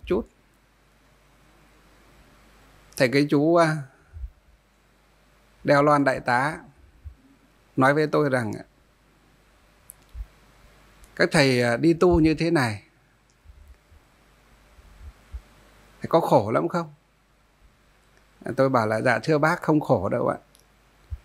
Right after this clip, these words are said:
Về nhà chùa lấy khổ làm vui.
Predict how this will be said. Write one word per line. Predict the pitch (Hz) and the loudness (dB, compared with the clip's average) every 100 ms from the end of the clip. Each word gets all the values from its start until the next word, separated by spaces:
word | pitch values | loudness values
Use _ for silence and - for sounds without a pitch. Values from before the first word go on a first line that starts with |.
| - _ _ _ _ | -18 _ _ _ _
Về | 135 | 0
nhà | 127 127 110 | 2 0 0
chùa | 135 123 120 123 | 0 2 2 2
lấy | 139 165 | 0 0
khổ | 156 113 | 2 2
làm | 120 113 | 2 0
vui. | 131 180 165 | 2 2 2